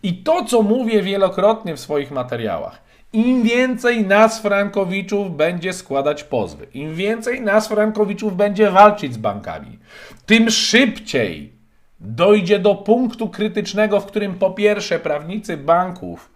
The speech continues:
będą się właśnie nie wyrabiać i już pojawiają się pierwsze takie orzeczenia w Polsce, gdzie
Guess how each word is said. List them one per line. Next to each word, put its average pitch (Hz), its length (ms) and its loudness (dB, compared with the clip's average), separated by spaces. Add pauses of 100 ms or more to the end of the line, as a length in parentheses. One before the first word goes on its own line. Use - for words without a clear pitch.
(380)
będą 208 380 4
się 143 140 -2
właśnie 170 560 4
nie 143 160 -2
wyrabiać 123 600 -4
i 180 120 -4
już 247 260 2
pojawiają 165 680 4
się - 160 -8
pierwsze 151 500 -2
takie 143 260 -4
orzeczenia 127 420 -6
w 123 60 -10
Polsce, 175 420 -4
gdzie 156 280 -2